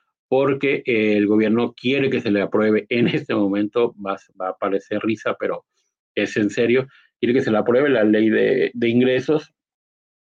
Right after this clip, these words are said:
para tener la capacidad de, de, tiene un endeudamiento por casi catorce mil millones de pesos, ¿no? Entonces,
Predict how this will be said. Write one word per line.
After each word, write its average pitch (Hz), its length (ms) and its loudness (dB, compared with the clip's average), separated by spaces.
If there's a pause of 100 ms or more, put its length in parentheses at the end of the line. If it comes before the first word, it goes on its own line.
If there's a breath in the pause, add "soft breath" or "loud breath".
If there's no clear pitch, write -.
(160)
para 117 300 -2
tener 113 240 0
la 117 140 0
capacidad 117 580 -2
de, 117 300 0 (580 loud breath)
de, 101 720 2
tiene 117 160 2
un 123 140 4
endeudamiento 113 760 2
por 98 160 -4
casi - 260 -6
catorce 98 500 -6
mil 104 180 -2
millones 104 400 2
de 90 100 -4
pesos, - 380 -16
¿no? 101 140 -12
Entonces, 101 560 -6